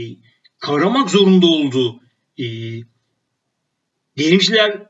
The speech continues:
devrimcilerin en başında Lenin'in geldiğini anlatmamız gerekiyor. Bu türden bütün hurafeler,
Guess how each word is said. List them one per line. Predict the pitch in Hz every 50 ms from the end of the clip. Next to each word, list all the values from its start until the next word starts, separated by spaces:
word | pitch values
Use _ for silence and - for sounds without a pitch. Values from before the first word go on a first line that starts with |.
| _ -
devrimcilerin | 139 156 170 190 190 180 190 214 214 247
en | 277 277 277 240 185
başında | 175 - - 170 165 165 170 220
Lenin'in | 233 233 - - 139 160 202 226 220 214 214 208 190
geldiğini | 196 190 190 185 185 190 202 202
anlatmamız | 180 156 143 143 - - 135 127 123 117
gerekiyor. | 113 120 117 117 113 117 - - 120 113 _ _ _ _ _ _ - -
Bu | 185 185
türden | 269 277 262 262 262 247 226 190
bütün | 185 - - 349 311 226 - - _ _
hurafeler, | _ - 151 - - 156 - 180 170 208 254 285 - - -